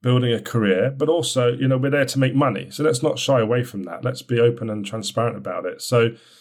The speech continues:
I have a lot of respect for people that can objectively and, and pragmatically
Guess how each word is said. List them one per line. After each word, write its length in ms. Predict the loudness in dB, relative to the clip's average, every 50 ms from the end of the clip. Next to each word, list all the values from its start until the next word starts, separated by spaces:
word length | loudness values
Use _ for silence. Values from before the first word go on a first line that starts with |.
| _ _ _ _ _ _
I 140 | -2 -2 0
have 180 | 2 2 2 2
a 40 | 0
lot 120 | 0 0
of 60 | 0
respect 460 | -2 -2 0 2 0 0 0 -2 -6
for 140 | -2 -2 0
people 460 | 0 0 0 -2 -2 0 0 0 2 4
that 220 | 4 2 2 2
can 160 | 0 2 2
objectively 800 | 2 2 2 2 2 2 2 0 0 0 2 2 2 2 4 4 2
and, 240 | 2 0 -2 -4 -4
and 340 | -4 -4 -4 -6 -8 -10 -8
pragmatically 1000 | -2 0 0 2 4 4 4 4 2 -2 -8 -8 -6 -4 -4 -4 -4 -4 -6 -10